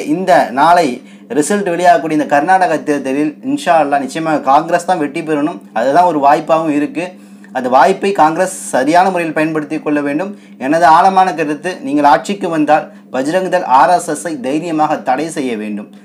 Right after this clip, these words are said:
பாப்புலர் ஃப்ரண்டை தடை செய்தீர்கள் என்றால் அதற்கு ஒரு காரணம் இருக்கு அப்படின்னா, நீங்கள் பஜ்ரங் ஆர் எஸ் எஸ் ஐ தடை செய்வதற்கு பல காரணம் இருக்கு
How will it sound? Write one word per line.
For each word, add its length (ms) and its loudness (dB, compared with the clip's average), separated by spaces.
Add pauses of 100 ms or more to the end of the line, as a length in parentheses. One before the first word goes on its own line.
(140)
பாப்புலர் 380 0
ஃப்ரண்டை 280 -4
தடை 220 -2
செய்தீர்கள் 480 -2
என்றால் 300 4
அதற்கு 220 -2
ஒரு 120 0
காரணம் 440 2
இருக்கு 240 -4
அப்படின்னா, 340 -2 (460)
நீங்கள் 280 0
பஜ்ரங் 440 2
ஆர் 280 6
எஸ் 120 2
எஸ் 160 0
ஐ 80 0
தடை 180 -2
செய்வதற்கு 520 -4
பல 220 4
காரணம் 380 2
இருக்கு 300 -4